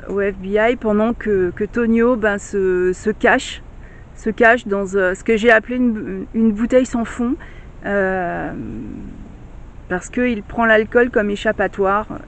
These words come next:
et, euh, c'est très éphémère parce que, ben, il, il a jamais fait le deuil de, de ce qu'il a perdu. Même Samuel, euh,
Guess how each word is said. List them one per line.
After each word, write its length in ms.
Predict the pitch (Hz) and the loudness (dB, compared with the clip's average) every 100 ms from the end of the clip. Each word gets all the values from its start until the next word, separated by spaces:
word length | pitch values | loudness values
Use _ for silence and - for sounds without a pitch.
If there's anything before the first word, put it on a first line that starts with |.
| - | -6
et, 280 | 180 180 170 | -4 -2 -4
euh, 140 | 165 | -6
c'est 160 | - 180 | -6 -6
très 260 | - 202 | 0 2
éphémère 520 | 214 208 202 208 220 - | 2 2 0 2 0 -2
parce 260 | 190 - | -10 -10
que, 180 | 185 175 | -8 -8
ben, 260 | 170 165 165 | -4 -4 -4
il, 220 | 165 160 - - - - - - | -6 -8 -10 -12 -14 -16 -12 0
il 140 | 196 | 6
a 60 | 208 | 8
jamais 320 | 240 233 233 | 8 4 2
fait 220 | - 240 | 0 0
le 120 | 214 | 2
deuil 380 | 180 202 208 208 - - - - - - | 4 4 4 0 -12 -18 -18 -18 -16 -12
de, 760 | 190 185 175 165 160 101 - - - - 175 | -4 0 0 -2 -4 -4 -6 -10 -14 -14 -6
de 120 | 202 | -4
ce 140 | - 208 | -2 -4
qu'il 220 | - 208 | 0 0
a 80 | 190 | 2
perdu. 340 | 185 175 - - - - - - - - - - - - - - - - - 226 | -2 -4 -8 -16 -16 -18 -18 -18 -18 -18 -18 -18 -18 -18 -18 -18 -18 -18 -8 2
Même 240 | 254 294 | 6 6
Samuel, 640 | 302 285 247 240 277 185 - - - - - - - - - 170 | 6 6 6 4 2 0 -6 -18 -18 -18 -18 -18 -18 -18 -8 -4
euh, 160 | 180 | -2